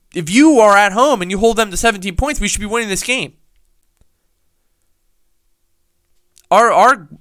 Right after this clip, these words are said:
issue with most games has been that our defense can't stop the pass. They did. Brady had the most incompletions in a half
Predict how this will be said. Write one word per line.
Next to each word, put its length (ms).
issue 600
with 160
most 380
games 320
has 80
been 240
that 40
our 220
defense 420
can't 400
stop 380
the 80
pass. 600
They 160
did. 420
Brady 320
had 180
the 80
most 500
incompletions 760
in 80
a 40
half 520